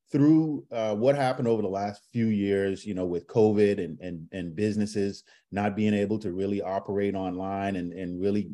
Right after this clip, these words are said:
get that visibility. And then a lot of people starting, uh, new businesses and not knowing, "Hey, how do I,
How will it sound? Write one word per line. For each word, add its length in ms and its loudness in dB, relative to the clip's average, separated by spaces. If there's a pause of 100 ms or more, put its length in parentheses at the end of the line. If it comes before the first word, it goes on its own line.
(180)
get 240 2
that 140 4
visibility. 600 -4
And 100 -4
then 140 -6
a 80 -4
lot 160 -2
of 80 0
people 300 -4
starting, 880 -2 (260)
uh, 220 -2
new 240 4
businesses 640 0
and 160 -6
not 240 -6
knowing, 400 -4 (300)
"Hey, 140 10
how 180 6
do 160 8
I, 180 4